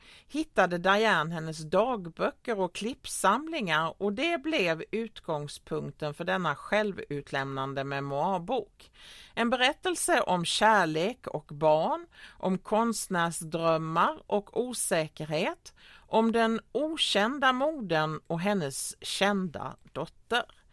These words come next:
Den här boken är på åtta timmar och trettiosju minuter med inläsare Marianne Engström och heter Än en gång.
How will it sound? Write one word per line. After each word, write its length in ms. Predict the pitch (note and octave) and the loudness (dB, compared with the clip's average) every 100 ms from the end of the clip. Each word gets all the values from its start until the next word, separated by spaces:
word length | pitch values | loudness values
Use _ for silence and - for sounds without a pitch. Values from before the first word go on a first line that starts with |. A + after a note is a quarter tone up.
| - - - - | -20 -20 -18 -4
Den 140 | A#3 | 2
här 120 | C#4 | 4
boken 380 | D#4+ F4 - B3+ | 4 -2 -2 0
är 120 | A#3+ | 0
på 400 | G3+ - F#3 F3 - | -2 -2 -2 -2 -2
åtta 300 | B3 - F#3+ | -4 -2 -4
timmar 360 | - A3+ G3 | -2 -2 0
och 80 | E3 | -2
trettiosju 540 | - E3+ - - A3+ E3 | -4 -8 -8 -4 -2 0
minuter 600 | F3 G3 D3+ - - C4 | -2 -2 -4 -2 2 2
med 180 | C#4 G#3 | 0 -2
inläsare 760 | G#3+ G#3+ F3+ D3+ - D#3+ D3 | 0 0 0 -2 0 -2 0
Marianne 720 | D#3 D#3 D3+ F3 F#3 D3+ C#3+ - | 0 -2 -2 0 2 2 -2 -6
Engström 880 | - G3+ A3 F3 - - C#4+ A#3 D#3 - - | -4 -2 -2 -4 -8 0 2 2 0 -8 -20
och 240 | - - G3+ | -10 -2 2
heter 600 | A3+ D3 - - D3 D#3 _ | 2 2 0 -2 -2 -4 _
Än 420 | B3 F#3 C#3+ C3+ - | 0 0 -2 -8 -12
en 380 | - C3+ A2 G#2+ - | -12 -12 -14 -20 -2
gång. 560 | G3+ G3+ - D3 C3+ | 0 0 -6 -20 -20